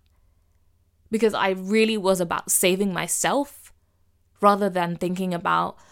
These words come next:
other people and standing up for what I truly believed in. But I didn't have the language, and that's not an excuse,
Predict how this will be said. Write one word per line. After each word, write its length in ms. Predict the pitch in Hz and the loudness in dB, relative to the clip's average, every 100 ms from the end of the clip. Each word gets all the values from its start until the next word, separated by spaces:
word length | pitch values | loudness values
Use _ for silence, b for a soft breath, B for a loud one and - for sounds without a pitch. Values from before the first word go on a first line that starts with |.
| b - | b -2
other 220 | 202 175 | 0 0
people 480 | 170 185 185 190 190 | -6 -12 -10 -6 -6
and 120 | 190 | -4
standing 420 | 180 196 175 185 170 | -4 -6 -4 -6 -6
up 160 | - | -8
for 100 | 180 | -10
what 220 | 170 170 - | -8 -6 2
I 240 | 196 190 | 4 4
truly 560 | 190 - - 202 202 180 | -2 -8 -4 -2 -2 -2
believed 560 | 170 165 160 151 - | -4 -4 -4 -8 -10
in. 300 | - - 208 _ _ _ _ _ _ _ _ _ _ _ _ _ _ _ - | -10 -12 -20 _ _ _ _ _ _ _ _ _ _ _ _ _ _ _ -4
But 360 | 220 208 - - | 0 0 -4 -6
I 140 | 185 | -6
didn't 220 | 170 180 | -6 -8
have 160 | - 190 | -8 -8
the 100 | 220 | -8
language, 400 | 233 269 214 180 | -6 -6 -6 -4
and 160 | - 208 | -2 0
that's 220 | - - | 0 -2
not 140 | 277 | -6
an 60 | 226 | -6
excuse, 680 | 220 - 285 269 202 - | -6 -6 -6 -8 -8 -10